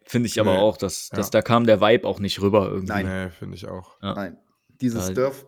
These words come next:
Speaker 3: dieses Dörfer überfallen mit zwanzig anderen und
Speaker 2: Ja,
Speaker 3: einfach
Speaker 2: voll
Speaker 3: rein und
Speaker 2: Assassin-mäßig
Speaker 3: Schlag
Speaker 2: auf jeden
Speaker 3: drauf.
Speaker 2: Fall.
Speaker 3: <laughs>
Speaker 2: Also,
Speaker 3: Absolut nicht.
Speaker 2: ich, ich spiel Odyssey auch nur in komplett Stealth. Einfach,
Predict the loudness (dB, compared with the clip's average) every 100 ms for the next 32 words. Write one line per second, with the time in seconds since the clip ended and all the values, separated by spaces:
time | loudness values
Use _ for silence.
0 | -20 -20 -20 -20 -10 -6 -4 -2 2 2
1 | 4 0 2 -2 -2 -4 -4 -8 -10 -8
2 | -8 -10 -12 -12 -8 -6 -6 -6 -8 -6
3 | -6 -4 -4 -4 -2 -2 0 0 0 0
4 | 0 0 0 0 -2 -2 0 0 0 2
5 | 0 4 2 6 4 8 8 8 0 -6
6 | -18 -18 -12 -4 -2 0 -2 -6 -12 -16
7 | -20 _ _ -8 -8 -10 -14 -16 _ _
8 | _ -20 -8 -6 -4 -4 -2 -2 -2 -6
9 | -6 -10 _ -12 -10 -14 _ _ -8 -6
10 | -4 -4 -2 -2 -4 -8 -6 -6 -10 _
11 | _ _ _ -12 -8 -6 -8